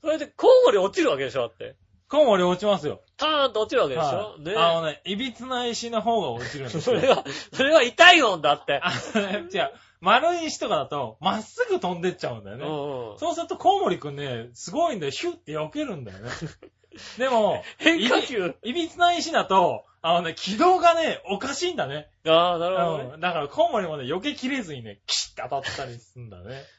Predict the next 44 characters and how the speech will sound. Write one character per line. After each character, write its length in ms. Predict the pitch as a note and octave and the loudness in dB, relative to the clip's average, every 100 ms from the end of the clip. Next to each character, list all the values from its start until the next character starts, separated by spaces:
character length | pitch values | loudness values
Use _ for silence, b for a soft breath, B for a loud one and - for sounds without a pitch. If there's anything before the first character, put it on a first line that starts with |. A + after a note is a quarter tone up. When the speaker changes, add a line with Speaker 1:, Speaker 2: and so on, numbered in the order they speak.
| b _ | b _
Speaker 1:
そ 200 | - C3+ | -18 -12
れ 180 | E3 A3 | -8 -6
は 420 | B3 B3 A#3 A3 | -4 -4 -4 -2
あ 40 | G#3+ | -4
れ 80 | G3+ | -4
だ 120 | G3 | -8
な。 680 | F#3+ F3+ E3 C#3+ A#2+ G#2+ A2 | -6 -4 -4 -4 -6 -10 -16
Speaker 2:
そ 300 | _ - A#3 | _ -6 -4
う 40 | B3 | -2
い 60 | |
う 280 | A#3+ A#3 A3+ G#3 | -2 -2 -2 -4
遊 100 | G#3 | -8
び 140 | G3 | -8
し 140 | G3 | -10
て 180 | - A#3 | -10 -10
な 200 | B3 A#3 | -6 -4
か 120 | A3+ | -4
っ 120 | F#3+ - | -6 -6
た。 180 | - - _ | -18 -18 _
Speaker 1:
そ 260 | - D#3 | -20 -12
れ 80 | G3 | -10
は 180 | G#3 F3+ | -8 -8
あ 20 | |
れ 60 | F3+ | -10
だ 80 | F3+ | -12
な。 420 | F3 D#3 C3+ D3 | -10 -8 -8 -10
あ 60 | D#3+ | -10
ん 80 | |
ま 60 | F3 | -6
大 100 | D#3 | -6
人 100 | F#3 | -4
の 160 | F#3+ F3+ | -6 -6
世 80 | F#3 | -2
界 140 | D3+ | -2
で 80 | B2 | -2
は 60 | A2+ | -2
言 100 | C3+ | -2
わ 100 | D3 | -2
な 80 | |
い 60 | D3+ | -4
方 160 | C#3 C3+ | -4 -4
が 100 | |
い 40 | |
い 20 | G#2 | -6